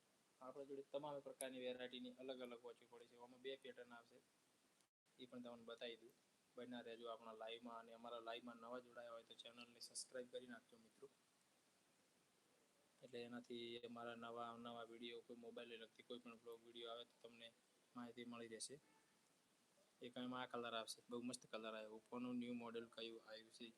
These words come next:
તો મહાકાળી ડિજિટલ સાતસો એક. Oppo-નું નવું મોડેલ આવ્યું છે હાલમાં, એ સિક્સ એક્સ. Oppo-નું મસ્ત મોડેલ આવ્યું,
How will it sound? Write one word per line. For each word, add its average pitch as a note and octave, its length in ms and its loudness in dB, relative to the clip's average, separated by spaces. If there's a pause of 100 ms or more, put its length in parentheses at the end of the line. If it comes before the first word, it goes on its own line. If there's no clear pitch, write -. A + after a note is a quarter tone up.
(720)
તો C3+ 80 10 (200)
મહાકાળી B2+ 480 4
ડિજિટલ A#2+ 500 0
સાતસો A#2 340 2
એક. B2 120 2
Oppo-નું C#3+ 380 4
નવું C#3+ 200 4
મોડેલ C#3 260 8
આવ્યું C#3 220 8
છે C#3+ 80 6
હાલમાં, C3+ 720 4 (480)
એ C#3+ 140 4
સિક્સ - 320 6
એક્સ. C3+ 240 10 (240)
Oppo-નું C3+ 320 4
મસ્ત C#3 200 -2
મોડેલ B2+ 280 4
આવ્યું, B2+ 240 6